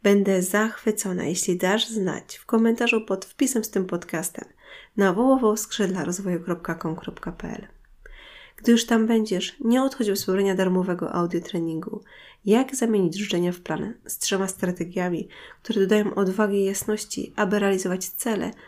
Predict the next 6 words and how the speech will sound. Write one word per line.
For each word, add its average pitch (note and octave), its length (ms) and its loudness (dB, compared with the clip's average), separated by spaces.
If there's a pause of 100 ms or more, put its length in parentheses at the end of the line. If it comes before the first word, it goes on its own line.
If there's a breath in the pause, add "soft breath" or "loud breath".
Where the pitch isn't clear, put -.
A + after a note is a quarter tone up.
(160 loud breath)
na G#3+ 100 4
których F#3 320 0
najbardziej F#3 460 -2
ci F#3+ 140 -10
zależy. F#3+ 500 -4 (1500 loud breath)
Pamiętaj, F3+ 840 2